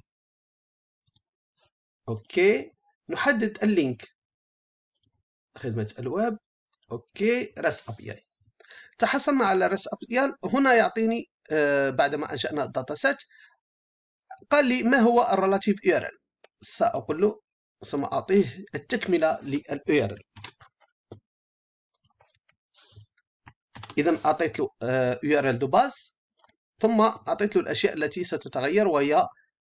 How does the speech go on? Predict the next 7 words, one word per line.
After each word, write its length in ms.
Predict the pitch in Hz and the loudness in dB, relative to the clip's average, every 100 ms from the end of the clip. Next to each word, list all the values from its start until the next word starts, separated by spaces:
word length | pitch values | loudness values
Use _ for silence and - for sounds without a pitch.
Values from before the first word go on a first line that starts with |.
| _ - | _ -2
بهذا 280 | 151 156 131 | 0 2 0
الشكل. 320 | - - - _ _ _ _ _ _ _ _ - | -6 -8 -18 _ _ _ _ _ _ _ _ -16
أوكي، 340 | 117 240 262 | -6 -4 -4
نعمل 320 | 330 143 143 | -4 -4 -4
تيست 340 | - 196 247 - | -2 -2 -2 -4
كونكشن. 460 | 190 226 - 285 - _ _ _ _ _ _ _ _ _ - | -6 -4 -6 -10 -14 _ _ _ _ _ _ _ _ _ -4
جيد، 380 | 175 139 - | -2 -2 -4